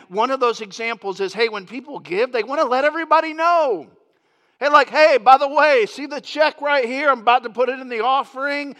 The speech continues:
They, they want people to know. And he's saying, "All right, that's your reward. People seeing that you put a big check in the offering. God bless you. But that's all the reward you're getting." He says, instead of that, be, be a person who, man, gives, and it's not, not letting everybody know, and,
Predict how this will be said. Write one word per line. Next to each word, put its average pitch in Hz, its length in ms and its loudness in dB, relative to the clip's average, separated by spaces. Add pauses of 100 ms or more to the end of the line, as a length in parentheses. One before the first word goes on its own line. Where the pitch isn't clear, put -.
(220)
They, 214 160 -4
they 226 160 0
want 254 260 -6
people 247 320 -12
to 254 100 -6
know. 269 200 -4
And 240 80 -6
he's 208 120 -10
saying, 226 220 -8 (300)
"All 202 100 4
right, 339 320 6
that's 185 260 -2
your 262 180 -12
reward. 247 500 -4 (320)
People 208 280 -14
seeing 226 340 -12
that 175 100 -12
you 208 140 -14
put 208 180 -8
a 214 40 -6
big 196 240 -4
check 208 240 -8
in 208 80 -18
the 202 120 -10
offering. 156 400 -6
God 180 260 -4
bless 175 340 -4
you. 113 220 -20 (960)
But 139 140 -10
that's 156 240 -10
all 165 160 -2
the 165 100 -12
reward 165 380 -10
you're 185 100 -18
getting." 185 300 -10
He 151 40 -14
says, 185 240 -16
instead 277 360 -16
of 277 100 -16
that, 185 220 -10 (1120)
be, 190 140 -16
be 220 200 -16
a 302 60 -14
person 202 480 -16
who, 175 300 -14 (100)
man, 196 220 -20 (180)
gives, 202 380 -18
and 185 80 -18
it's - 160 -20
not, 226 180 -20 (400)
not 185 220 -18
letting 220 200 -14
everybody 196 440 -12
know, 196 240 -12
and, 175 80 -16